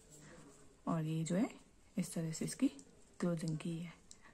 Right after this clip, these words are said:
के आई हूँ, इसमें मैंने तेरह फंदे डाले हैं और तेरह फंदे मैंने उल्टे उल्टे बुन के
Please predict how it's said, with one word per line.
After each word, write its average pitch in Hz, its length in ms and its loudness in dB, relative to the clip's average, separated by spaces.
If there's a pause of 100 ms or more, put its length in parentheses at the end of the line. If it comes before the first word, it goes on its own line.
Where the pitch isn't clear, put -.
के 190 100 8
आई 175 180 8
हूँ, 277 160 8
इसमें 196 300 8
मैंने 185 200 12
तेरह 180 280 6
फंदे 175 360 6
डाले 170 320 4
हैं 247 180 6 (140)
और 196 80 4
तेरह 180 260 4
फंदे 175 340 6
मैंने 180 240 10
उल्टे 180 300 8
उल्टे 170 280 6
बुन 170 200 8
के 240 180 6